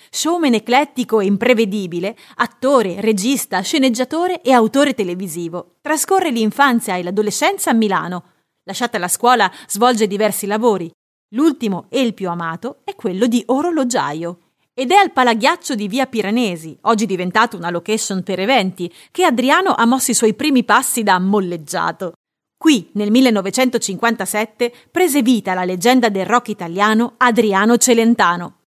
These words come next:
Durante il Festival del Rock and Roll e Danze Jazz, il giovane Adriano si esibì per la prima volta nella sua particolare danza, dato che il ballerino Torquato il Molleggiato, che accompagnava i gruppi e le esibizioni, era rimasto chiuso fuori.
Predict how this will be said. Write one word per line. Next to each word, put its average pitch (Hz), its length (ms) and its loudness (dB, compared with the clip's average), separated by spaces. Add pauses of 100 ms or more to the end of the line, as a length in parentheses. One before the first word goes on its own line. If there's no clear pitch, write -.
(140)
Durante 277 360 2
il 262 80 4
Festival 233 480 2
del 175 100 -4
Rock 233 240 2
and 202 120 -4
Roll 202 260 0
e 180 80 -8
Danze 226 340 2
Jazz, 185 380 -4 (220)
il 277 140 -2
giovane 359 300 2
Adriano 208 580 0
si - 200 -2
esibì 302 340 2
per 196 200 -6
la 196 120 -2
prima 262 300 2
volta 226 460 2
nella 294 220 4
sua 320 200 2
particolare 247 720 2
danza, 170 540 -2 (280)
dato 247 320 0
che 247 120 4
il 226 80 6
ballerino 220 720 4
Torquato 240 580 4
il 214 140 2
Molleggiato, 202 760 2
che 185 120 -10
accompagnava 220 600 4
i 208 80 2
gruppi 214 380 0
e - 20 -2
le 185 80 0
esibizioni, 208 680 0
era 320 180 2
rimasto 254 440 0
chiuso 254 340 0
fuori. 170 440 0